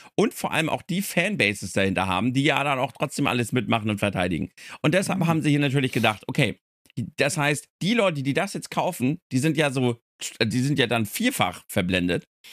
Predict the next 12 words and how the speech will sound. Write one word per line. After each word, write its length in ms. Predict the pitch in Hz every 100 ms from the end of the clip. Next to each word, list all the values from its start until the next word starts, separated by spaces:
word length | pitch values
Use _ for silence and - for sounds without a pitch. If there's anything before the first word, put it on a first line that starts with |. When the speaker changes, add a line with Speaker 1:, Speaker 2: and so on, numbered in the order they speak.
| - -
Speaker 1:
und 220 | 131 127
haben 140 | 156
dann 120 | 160 147
einfach 360 | 143 - 101
richtig 480 | 135 185 - 131 127
übertrieben. 560 | 120 113 - 107 90 76 _ _ _ _ _ _ -
Wir 100 | 120
haben 140 | 156
Speaker 2:
Ja. 180 | 127 117
Speaker 1:
ein 60 | 113
Pikachu 420 | - 170 - 117
gesehen. 460 | 101 90 92 107